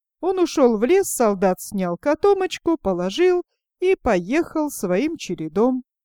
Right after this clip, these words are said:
Мужик пришёл, а лошадей не видать, и солдат пропал. «Вот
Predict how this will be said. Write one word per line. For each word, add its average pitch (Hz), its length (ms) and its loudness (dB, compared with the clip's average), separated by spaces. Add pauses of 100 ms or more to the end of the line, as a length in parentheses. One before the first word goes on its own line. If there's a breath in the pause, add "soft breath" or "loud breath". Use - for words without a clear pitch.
(340)
Мужик 311 360 2
пришёл, 349 540 2 (180)
а 240 120 0
лошадей 294 640 0
не 220 160 -4
видать, 175 640 -4 (200)
и 196 80 -2
солдат 180 640 -2
пропал. 285 500 2 (840)
«Вот 294 360 2